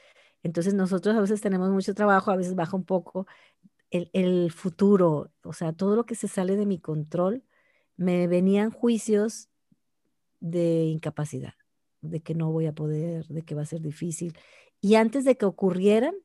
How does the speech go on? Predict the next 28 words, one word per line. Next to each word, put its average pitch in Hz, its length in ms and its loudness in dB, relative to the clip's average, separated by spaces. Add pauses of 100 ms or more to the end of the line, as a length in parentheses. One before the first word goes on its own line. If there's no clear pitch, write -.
(380)
yo 196 120 6
ya 208 180 4
los 220 140 2
estaba 202 320 -2
sufriendo 165 800 -8 (380)
y 185 80 0
yo 180 60 4
ya 175 100 4
estaba 185 380 -2
con 180 200 -4
este 165 220 -6
estrés 185 580 -2
y 170 180 -6 (400)
contracturado 165 720 -4
mi 160 100 -4
cuerpo. 165 500 -4 (800)
Cuando 190 240 2
yo 202 140 4
los 233 140 2
pude, 226 460 2
ahora 190 300 0
que 226 100 -4
los 214 120 -4
puedo 185 180 -2
identificar, 165 640 -6 (1900)
no 185 200 2
los 208 200 0
rechazo, 185 640 -4